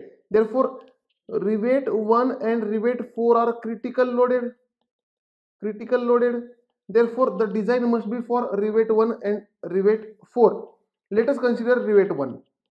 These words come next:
Now, resultant load on P one is equal to, we have just calculated, nine seven six two point eight one Newton, which is nothing but resultant shear stress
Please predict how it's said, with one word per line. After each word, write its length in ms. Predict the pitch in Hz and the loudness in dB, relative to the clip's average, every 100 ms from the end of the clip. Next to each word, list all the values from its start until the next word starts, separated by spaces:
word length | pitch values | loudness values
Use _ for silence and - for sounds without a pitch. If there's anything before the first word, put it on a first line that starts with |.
| _ - | _ -2
Now, 120 | 190 | 0
resultant 520 | 196 196 214 226 254 | 2 4 6 6 4
load 160 | 226 226 | 8 8
on 260 | 233 240 226 | 6 2 -2
P 140 | 214 | 2
one 220 | 220 220 214 | 2 2 -4
is 120 | 196 | -6
equal 280 | 196 202 185 | 2 2 4
to, 320 | 165 190 214 _ _ _ - | 0 -2 -4 _ _ _ -8
we 100 | 170 | 0
have 220 | 190 202 | 2 6
just 200 | 220 214 | 4 4
calculated, 640 | 214 196 202 156 165 196 - | 0 2 0 -2 -2 -2 -4
nine 640 | 170 170 175 202 220 - - _ _ _ _ | -4 -2 2 2 2 -2 -12 _ _ _ _
seven 560 | _ - 180 185 214 202 | _ -4 0 2 0 0
six 260 | - 190 196 | -6 -6 -6
two 280 | 196 202 202 | -2 -2 -2
point 300 | 180 185 196 190 - | -2 -2 -2 -6 -4
eight 200 | 185 185 | -4 -2
one 300 | 185 185 190 | -2 0 2
Newton, 420 | 190 - - 110 - _ _ _ _ _ _ _ _ _ _ | 0 0 -4 -6 -16 _ _ _ _ _ _ _ _ _ _
which 180 | 175 185 | -8 -4
is 100 | 226 | 2
nothing 200 | 240 247 | 4 6
but 680 | 254 247 - - _ - 170 | 4 0 -14 -20 _ -8 -4
resultant 680 | 190 185 233 233 262 233 196 | 4 6 6 6 4 2 -6
shear 460 | - - 240 277 | -12 -4 2 2
stress 480 | 269 - 170 110 - | 2 0 -2 -2 -8